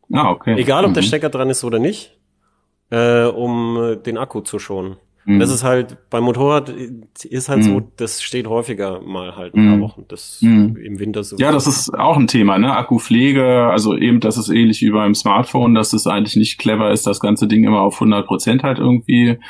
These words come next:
Speaker 1: voll zu pusten, sondern
Speaker 2: Aber das
Speaker 1: dass man halt
Speaker 2: das, das
Speaker 1: in
Speaker 2: soll
Speaker 1: so
Speaker 2: ja
Speaker 1: einem
Speaker 2: das Batteriemanagementsystem machen. Der, der Akkuhub, der da drin ist, ist ja sowieso typischerweise bei so achtzig Prozent.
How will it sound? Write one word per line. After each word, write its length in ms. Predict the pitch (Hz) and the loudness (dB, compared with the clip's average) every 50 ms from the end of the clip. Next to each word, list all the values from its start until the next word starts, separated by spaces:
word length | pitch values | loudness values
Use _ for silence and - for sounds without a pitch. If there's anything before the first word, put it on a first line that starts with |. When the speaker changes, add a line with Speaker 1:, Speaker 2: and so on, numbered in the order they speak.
| - - - - - - - - | -16 -16 -16 -16 -16 -18 -18 -10
Speaker 1:
voll 260 | - - 131 123 127 | -4 -2 0 0 0
zu 180 | - - 117 117 | 0 -2 -4 -2
pusten, 720 | - - 139 131 131 127 - - 123 120 120 117 117 117 | 0 2 4 4 4 2 2 2 4 6 6 6 6 6
sondern 400 | 110 107 101 101 101 101 101 101 | 4 4 2 2 2 2 2 2
Speaker 2:
Aber 40 | 101 | 2
das 200 | 101 104 101 - | 2 0 0 -2
Speaker 1:
dass 20 | - | -2
man 160 | 104 104 101 | -2 0 0
halt 320 | 101 104 107 101 - - - - _ - 117 127 _ - - - - - _ | 0 0 -2 -4 -4 -8 -16 -18 _ -16 -16 -16 _ -18 -20 -18 -18 -18 _
Speaker 2:
das, 220 | - 120 - - | -12 -12 -10 -4
das 100 | - 131 | 0 2
Speaker 1:
in 60 | 110 107 | 4 4
Speaker 2:
soll 80 | 127 | 4
Speaker 1:
so 60 | 110 | 4
Speaker 2:
ja 40 | 104 | 4
Speaker 1:
einem 100 | 104 104 | 2 2
Speaker 2:
das 140 | 117 117 - | 0 -2 -4
Batteriemanagementsystem 1120 | - 131 120 120 123 151 147 110 101 98 - - 104 98 95 - - 95 - - 98 98 | -2 -2 -2 0 -2 -2 -2 -4 -4 -6 -8 -10 -10 -10 -10 -12 -14 -16 -14 -12 -10 -10
machen. 300 | 98 101 98 95 101 104 - | -8 -10 -10 -12 -16 -16 -12
Der, 120 | - 104 104 | -10 -10 -10
der 320 | - - 104 101 95 98 | -8 -6 -6 -4 -4 -6
Akkuhub, 480 | 113 - - 151 127 139 147 143 143 - | -6 -6 -6 -6 -4 -4 -4 -6 -6 -6
der 100 | 131 127 | -6 -6
da 80 | 120 | -6
drin 220 | 107 107 123 127 131 | -6 -6 -6 -4 -4
ist, 160 | 131 - - | -6 -6 -10
ist 120 | - - - | -12 -10 -10
ja 100 | 120 110 | -10 -10
sowieso 720 | 110 110 110 110 - - 117 123 117 110 95 - - - - | -10 -8 -6 -6 -6 -8 -6 -6 -6 -6 -6 -8 -14 -16 -16
typischerweise 680 | - - - - - - 107 101 101 101 98 95 95 | -14 -14 -12 -12 -12 -10 -10 -8 -6 -8 -8 -8 -10
bei 140 | 101 101 101 | -10 -10 -10
so 360 | 98 101 104 101 101 101 95 - | -10 -12 -12 -12 -12 -12 -12 -14
achtzig 440 | 98 95 - - - 104 - - _ | -16 -18 -16 -18 -18 -18 -18 -20 _
Prozent. 420 | - 101 - - 98 95 92 | -20 -20 -18 -16 -18 -18 -18